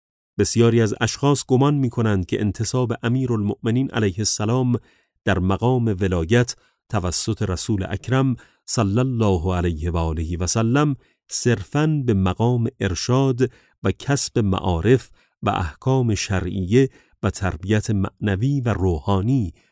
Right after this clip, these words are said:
منحصر می‌شود و اما در مقام اجرای احکام ظاهری و اختیارات حکومتی، انتخاب حاکم و خلیفه مجری قوانین اجتماعی به دست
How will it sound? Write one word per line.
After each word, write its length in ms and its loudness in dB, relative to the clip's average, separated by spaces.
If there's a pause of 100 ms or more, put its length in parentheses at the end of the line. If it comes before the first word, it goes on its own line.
(120)
منحصر 580 -2
می‌شود 520 -8 (600)
و 40 4
اما 380 2
در 160 -2
مقام 400 0 (140)
اجرای 680 2 (340)
احکام 580 0
ظاهری 640 0
و 180 -6
اختیارات 640 -2
حکومتی، 720 0 (420)
انتخاب 640 2
حاکم 560 2 (340)
و 100 0
خلیفه 800 -2
مجری 600 0
قوانین 600 -2
اجتماعی 680 0 (340)
به 80 2
دست 380 0